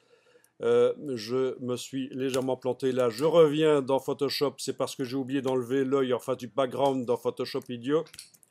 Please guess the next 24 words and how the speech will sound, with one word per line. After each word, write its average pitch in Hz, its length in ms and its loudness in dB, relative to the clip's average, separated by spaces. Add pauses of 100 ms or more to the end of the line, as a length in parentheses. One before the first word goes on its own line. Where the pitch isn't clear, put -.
(680)
Je 110 140 -6
recommence, 139 640 0
File 135 280 2
Save, 131 600 0
je 110 160 -4
re-, 131 640 -6
sauve 135 400 0
mon 131 140 -2
fichier 131 300 -6
Photoshop, 123 520 -2
je 117 100 -6
suis 135 220 -8
dans 131 140 0
Illustrator, 127 540 -2
je 120 120 -4
fais 131 200 -2
File, 131 480 2 (120)
Place, 139 640 -2 (1040)
je 107 120 -8
vais 143 120 0
chercher 135 320 -2
mon 127 100 -2
document 123 320 -4
Photoshop, 117 520 -2